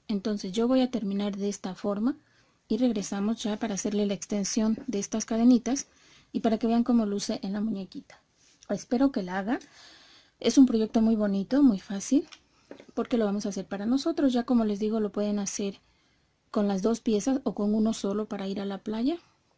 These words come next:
Miren qué bonito, para las chiquititas, para las nenas. Con esas sobritas de hilaza que tenemos por ahí y que luego no nos alcanza para nada, combínenlas.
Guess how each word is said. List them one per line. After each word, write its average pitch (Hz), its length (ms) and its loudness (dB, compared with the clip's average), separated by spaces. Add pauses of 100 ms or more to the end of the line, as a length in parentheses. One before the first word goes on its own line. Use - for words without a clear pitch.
Miren 214 240 0
qué 214 100 -4
bonito, 208 480 -2 (240)
para 196 180 -8
las 196 120 -8
chiquititas, - 580 0
para 208 220 -2
las 202 180 -6
nenas. 233 400 4 (480)
Con 233 140 6
esas 277 240 6
sobritas 220 420 2
de 208 80 0
hilaza 202 400 0
que 202 100 -6
tenemos 202 340 -4
por 190 180 -6
ahí 208 280 0 (380)
y - 80 -8
que - 140 -2
luego 214 180 2
no 226 100 4
nos 233 160 4
alcanza 214 360 -2
para 202 180 -4
nada, 220 360 -2
combínenlas. 233 840 2